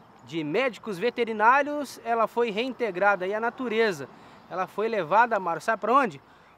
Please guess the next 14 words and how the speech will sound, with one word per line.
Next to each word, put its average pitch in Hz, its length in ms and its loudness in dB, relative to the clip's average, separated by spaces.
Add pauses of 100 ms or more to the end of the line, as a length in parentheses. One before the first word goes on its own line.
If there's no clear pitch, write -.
Pro 196 160 -2
Morro 214 340 -4
do 220 200 -10
Diabo, 185 580 2 (260)
que - 80 -20
fica 269 280 -6
ali 233 500 -4 (280)
próximo 220 400 0
a 185 100 2
Teodoro 190 520 -2
Sampaio, 190 560 2 (340)
divisa 190 420 -8
do 170 100 -8
Paraná 202 600 2